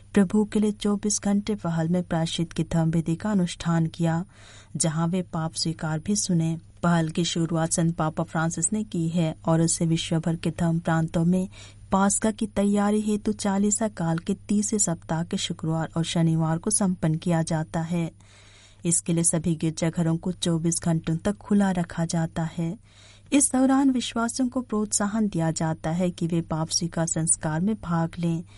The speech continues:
और आध्यात्मिक रूप से पोप के साथ मिलकर प्रार्थना करें। इस वर्ष इस पहल की विषय वस्तु है,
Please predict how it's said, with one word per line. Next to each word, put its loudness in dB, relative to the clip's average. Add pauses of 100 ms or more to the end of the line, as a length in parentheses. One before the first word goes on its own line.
(160)
और 4
आध्यात्मिक 2
रूप 0
से -2 (160)
पोप 2
के 0
साथ 2 (140)
मिलकर 0
प्रार्थना 0
करें। 2 (300)
इस 0
वर्ष 2
इस 2
पहल 2
की 0
विषय 0
वस्तु -2
है, 0